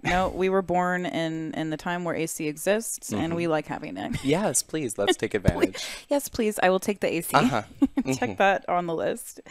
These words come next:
Speaker 1: Okay, that's it for our this or that
Speaker 2: All right.
Speaker 1: wedding edition with Christian.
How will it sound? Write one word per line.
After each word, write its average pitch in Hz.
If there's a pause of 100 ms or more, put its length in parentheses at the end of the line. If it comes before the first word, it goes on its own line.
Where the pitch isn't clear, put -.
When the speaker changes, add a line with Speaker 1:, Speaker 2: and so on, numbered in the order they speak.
(400)
Speaker 1:
Okay, 247
that's 165
it 190
for 208
our 180
this 180
or 160
that 151
Speaker 2:
All 98
right. 139
Speaker 1:
wedding 208
edition 165
with 165
Christian. 175